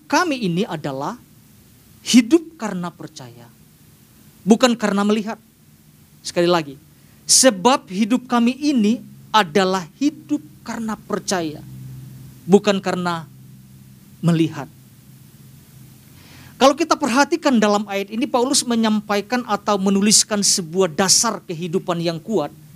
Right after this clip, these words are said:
yang seharusnya dihidupi oleh semua orang-orang percaya.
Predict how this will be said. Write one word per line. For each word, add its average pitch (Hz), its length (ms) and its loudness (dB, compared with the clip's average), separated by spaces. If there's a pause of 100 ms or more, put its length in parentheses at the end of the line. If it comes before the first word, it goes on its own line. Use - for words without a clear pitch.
(580)
yang 240 240 6
seharusnya 220 960 2
dihidupi 214 960 -2
oleh 220 240 2
semua 220 480 0
orang-orang 208 560 -6
percaya. 190 480 -2